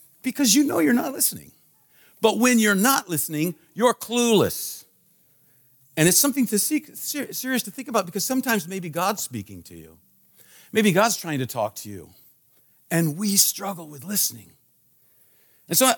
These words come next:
I see some things here that I, I'd like to highlight. First of all, I,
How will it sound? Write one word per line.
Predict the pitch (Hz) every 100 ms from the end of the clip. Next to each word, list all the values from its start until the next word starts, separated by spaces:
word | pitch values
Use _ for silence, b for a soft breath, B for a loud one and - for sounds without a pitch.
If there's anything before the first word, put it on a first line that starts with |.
| -
I | 202
see | - 285
some | 208
things | 165 175 175 156
here | 135
that | 123
I, | 120 120
I'd | 131
like | 143 147
to |
highlight. | 123 139 139 110 113
First | 208 220
of | 180
all, | 139
I, | 123